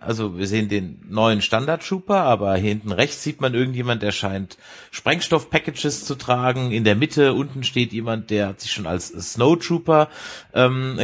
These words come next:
geoutet. Rechts in der Mitte ist einer, den hat man auf der Star Wars Celebration dann gesehen. Das ist also ein Flammenwerfer, äh, mit einem Flammenwerfer bestückter, äh, Trooper. Und oben auf dem Podest unter auch einem neuen Logo, also das Imperium scheint ein neues Logo zu haben.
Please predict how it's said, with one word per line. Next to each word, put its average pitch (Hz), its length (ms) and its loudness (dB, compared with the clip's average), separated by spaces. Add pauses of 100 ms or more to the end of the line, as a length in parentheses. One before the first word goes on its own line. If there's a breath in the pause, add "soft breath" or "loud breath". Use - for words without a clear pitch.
geoutet. 117 580 2
Rechts 127 280 -2
in 123 80 0
der 117 120 6
Mitte 123 280 2
ist 110 260 2
einer, 113 360 2
den 107 380 0
hat 117 160 0
man 107 120 -2
auf 98 160 -2
der 104 140 0
Star 117 260 -2
Wars 117 160 0
Celebration 113 540 0
dann 107 140 0
gesehen. 107 340 2
Das 101 120 0
ist 101 120 -8
also 92 180 -4
ein 87 120 -6
Flammenwerfer, 139 960 2 (480 loud breath)
äh, 123 220 6
mit 117 160 -4
einem 104 100 -6
Flammenwerfer 131 520 2
bestückter, 123 920 -2
äh, 101 40 -8
Trooper. 139 460 -2 (300 loud breath)
Und 123 240 0
oben 151 320 4
auf 117 180 0
dem 120 160 -2
Podest 120 460 2
unter 117 240 4
auch 107 120 2
einem 107 280 4
neuen 107 280 4
Logo, 113 420 2
also 113 200 -2
das 101 180 -6
Imperium 110 500 0
scheint 110 300 -2
ein 101 140 -2
neues 101 280 2
Logo 127 220 2
zu 151 160 -2
haben. 165 280 -6